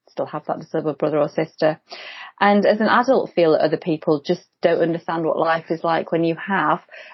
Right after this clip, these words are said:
um, a disabled brother or sister. And the ebook is aimed at self-care, and it's about helping deal with those feelings and, and look after themselves.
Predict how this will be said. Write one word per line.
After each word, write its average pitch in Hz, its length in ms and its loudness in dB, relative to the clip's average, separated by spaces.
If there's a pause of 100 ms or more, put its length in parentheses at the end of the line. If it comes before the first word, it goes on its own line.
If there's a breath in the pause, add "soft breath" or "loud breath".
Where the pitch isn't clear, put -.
um, 165 260 4
a 170 60 0
disabled 185 460 0
brother 185 240 0
or 185 100 0
sister. - 360 -6
And 160 160 4
the 165 140 2
ebook 196 720 2 (260 loud breath)
is 165 220 2
aimed 170 260 4
at - 200 0
self-care, 180 560 0
and 143 80 0
it's - 160 -4
about 165 240 0
helping 165 540 0 (100)
deal 175 260 4
with 156 160 -2
those 143 360 2
feelings 147 580 0 (120)
and, 170 200 -2
and 175 180 0
look 175 160 -2
after 180 220 -6
themselves. 165 600 -4